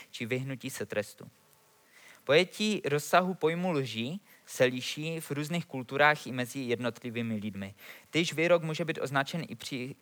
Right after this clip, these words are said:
správné interpretaci za lživý i pravdivý podle kultury.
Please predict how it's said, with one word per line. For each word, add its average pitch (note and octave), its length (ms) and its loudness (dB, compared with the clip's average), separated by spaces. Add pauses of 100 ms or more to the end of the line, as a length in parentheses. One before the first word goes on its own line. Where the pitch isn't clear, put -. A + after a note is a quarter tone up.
(120)
správné D3 440 2
interpretaci C#3 1000 0
za B2 160 2
lživý A#2+ 360 -4
i A#2 180 -6
pravdivý A2 840 0 (540)
podle A2 280 2
kultury. G#2+ 500 -10